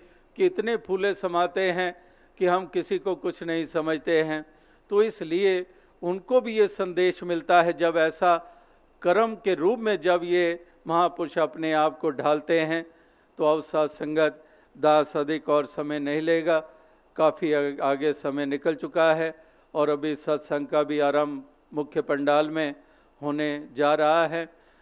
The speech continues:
तो यही अरदास कि दातार कृपा करे, सबको शक्ति दे, सामर्थ्य दे कि ये सेवाएं करते चले जाएं तन मन धन की। और जैसे वो कहावत मशहूर है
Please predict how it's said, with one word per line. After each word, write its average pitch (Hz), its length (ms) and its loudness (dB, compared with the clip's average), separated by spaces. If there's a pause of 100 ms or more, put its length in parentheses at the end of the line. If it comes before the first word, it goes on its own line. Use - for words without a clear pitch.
(120)
तो 160 120 -2
यही 160 360 -2
अरदास 156 600 2 (320)
कि 156 100 -6
दातार 143 460 0
कृपा 156 440 0
करे, 165 400 0 (440)
सबको 156 400 0
शक्ति 165 480 -2
दे, 160 280 0 (280)
सामर्थ्य 147 720 0
दे 147 300 0 (420)
कि 143 300 -2 (120)
ये 151 120 -2
सेवाएं 147 600 0 (360)
करते 165 300 2
चले 156 360 0
जाएं 147 300 0 (400)
तन 156 200 2
मन 143 380 -4 (100)
धन 147 220 -2
की। 165 380 -2 (400)
और 170 480 4
जैसे 165 400 -2
वो 156 160 -2
कहावत 151 500 -2
मशहूर 160 500 -4
है 151 280 0